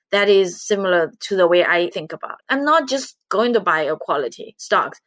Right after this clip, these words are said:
I also look at the price. I don't want to buy a stock that is high quality but so expensive. So I think if you combine with value, it's still kind of alpha seeking kind of a factor.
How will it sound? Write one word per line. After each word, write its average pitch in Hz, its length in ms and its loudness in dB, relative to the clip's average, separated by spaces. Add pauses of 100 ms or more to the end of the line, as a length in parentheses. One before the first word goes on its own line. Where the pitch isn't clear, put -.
I 220 80 2
also 254 280 4
look 214 180 0
at 208 100 2
the 190 80 -2
price. 185 320 -6
I 220 140 -2
don't 285 160 -2
want 311 140 0
to 269 60 -6
buy 226 160 2
a 208 200 2
stock 202 420 -4
that 196 220 0
is 214 180 0
high 202 200 -4
quality 208 380 0
but 190 260 0
so 196 380 0
expensive. 175 640 -8 (200)
So 226 360 4
I 226 220 2
think 311 220 -8
if 240 180 -2
you 233 160 -4
combine 196 540 -4
with 180 240 -6
value, 156 360 -4
it's 180 300 -6
still 190 640 -2 (160)
kind 196 180 -4
of 170 120 -4
alpha 165 380 -2
seeking 170 600 -10 (140)
kind 185 260 -2
of 170 140 0
a 151 140 0
factor. - 400 -8